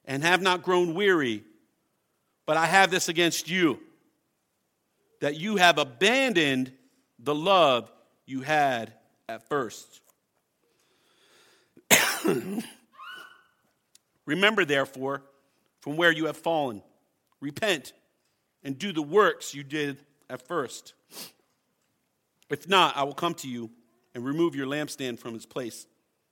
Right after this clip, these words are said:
unless you repent." What did they,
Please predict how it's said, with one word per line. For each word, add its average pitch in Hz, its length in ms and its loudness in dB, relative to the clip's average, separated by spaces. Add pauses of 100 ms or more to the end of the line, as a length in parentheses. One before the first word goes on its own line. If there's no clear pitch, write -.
(200)
unless 117 320 -12
you 110 80 -16
repent." 101 500 -18 (4000)
What 180 140 -8
did 180 100 -10
they, 156 140 -2